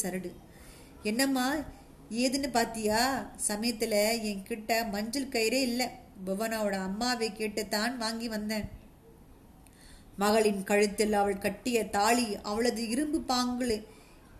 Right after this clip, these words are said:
இரு மா-, மார்புகளை எல்லாம் சேர்த்து சுருட்டிக்கிட்டார் போல. இப்போதெல்லாம் சிவகாமு மாலையில் வீட்டு வாசல் வந்து உட்கார்ந்திருந்தால் இந்த கால பெண்களின், அதுவும் வேலைக்கு போகும் பெண்களின் கஷ்டத்தை பற்றிதான் பேசுகிறாள்.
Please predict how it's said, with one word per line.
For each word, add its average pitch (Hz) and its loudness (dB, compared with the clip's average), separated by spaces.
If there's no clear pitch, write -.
இரு 302 8
மா-, 226 0
மார்புகளை 247 4
எல்லாம் 247 0
சேர்த்து 254 2
சுருட்டிக்கிட்டார் 247 0
போல. 240 0
இப்போதெல்லாம் 240 2
சிவகாமு 247 0
மாலையில் 226 2
வீட்டு 262 0
வாசல் 226 2
வந்து 208 -2
உட்கார்ந்திருந்தால் 214 0
இந்த 214 -4
கால 240 2
பெண்களின், 226 0
அதுவும் 220 2
வேலைக்கு 254 4
போகும் 254 0
பெண்களின் 226 -2
கஷ்டத்தை 233 -4
பற்றிதான் 233 0
பேசுகிறாள். 220 0